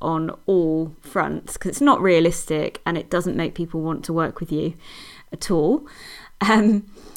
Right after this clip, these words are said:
but, but yes, so when you are sharing an article that you've come across or some news from your industry, um, then it's a really good idea to do that with a bit of an opinion, a bit of a summary, and then let people find the link themselves.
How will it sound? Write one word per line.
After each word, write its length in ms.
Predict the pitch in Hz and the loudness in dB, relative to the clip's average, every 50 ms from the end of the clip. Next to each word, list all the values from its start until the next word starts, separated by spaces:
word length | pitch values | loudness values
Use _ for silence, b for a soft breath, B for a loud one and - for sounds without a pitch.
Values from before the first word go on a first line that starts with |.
| B B B - - - - | B B B -20 -12 0 4
but, 520 | 220 202 - - - - - - - - - - - - - - - | 6 6 6 6 2 -4 -8 -8 -8 -10 -10 -14 -18 -20 -18 -4 0
but 220 | 214 190 - - 190 | 2 2 2 4 4
yes, 300 | 214 202 170 165 - - | 4 4 4 2 -2 -2
so 280 | - 214 196 190 190 180 | 0 2 2 4 4 2
when 220 | 220 226 233 226 | 2 2 4 4
you 140 | 233 233 - - | 4 4 4 4
are 320 | 214 214 214 208 202 196 | 6 6 6 6 4 4
sharing 500 | - - - 190 180 175 175 175 175 165 | 2 0 0 0 0 0 0 0 -2 -2
an 140 | - - 190 | 0 2 4
article 380 | 214 226 220 - - - 220 | 4 4 2 0 -2 0 0
that 80 | 202 - | 0 0
you've 120 | - - | -2 -4
come 160 | - - 208 208 | -4 -4 -4 -4
across 480 | 208 - - 196 190 190 180 - - | -4 -2 -2 0 0 0 -2 -4 -6
or 100 | - 180 | -6 -6
some 280 | 175 - 175 175 175 185 | -6 -4 -2 -2 2 4
news 500 | 202 208 214 214 214 214 208 208 202 - | 4 4 6 6 4 4 2 2 -2 -4
from 180 | - 185 180 | -6 -4 -2
your 160 | 175 170 - - | -2 -2 -4 -2
industry, 760 | - 226 226 220 208 202 - - - 202 196 196 190 196 202 202 B B B B B B B B B B B - | -2 0 0 2 0 -2 -2 -4 -4 -2 0 0 0 -2 -2 -6 B B B B B B B B B B B 0
um, 400 | 185 180 175 180 175 175 - - - | 2 2 2 2 2 0 -4 -6 -4
then 280 | 202 208 185 180 180 | -2 0 0 0 0
it's 160 | 95 - - 208 | -2 -4 -4 -4
a 60 | 196 | 0
really 260 | 208 226 220 202 196 | 4 6 6 6 6
good 140 | 185 185 175 | 4 2 2
idea 420 | 170 175 170 170 160 156 156 151 | 2 2 2 2 2 2 2 0
to 200 | 151 - - - | -2 -4 -8 -6
do 200 | 170 180 175 170 | -2 0 0 0
that 340 | 165 160 151 147 - - - _ _ - | 2 0 0 0 0 -2 -6 _ _ -8
with 200 | 170 175 175 165 | -4 -4 -4 0
a 40 | 170 | 2
bit 140 | 220 - | 2 2
of 60 | - 180 | 2 0
an 60 | 175 | -2
opinion, 600 | 165 - - 185 180 175 175 175 175 175 180 175 b b b b b b b b | -4 -2 -2 0 0 0 0 0 0 -2 -4 -6 b b b b b b b b
a 40 | - | -4
bit 140 | - - - | 0 2 2
of 100 | - 185 | 2 0
a 40 | 180 | -2
summary, 640 | - - 175 170 165 165 160 160 160 160 156 - - | -4 -2 -2 -2 -2 -2 0 0 0 -2 -2 -4 -6
and 100 | 160 170 | -6 -4
then 240 | 165 160 160 160 180 | -4 -2 0 2 2
let 160 | 170 - - | 2 2 2
people 220 | - 180 - 170 | 2 2 2 2
find 240 | - - 165 160 147 | 0 -2 -2 -2 -2
the 40 | 147 | -2
link 360 | 147 151 143 - - - - | -2 -4 -4 -6 -10 -10 -8
themselves. 920 | - 160 156 160 151 - - 233 214 170 - - 156 170 - - - - | -6 -4 -4 -4 -4 -2 2 4 4 4 4 2 -2 -6 -10 -14 -14 -16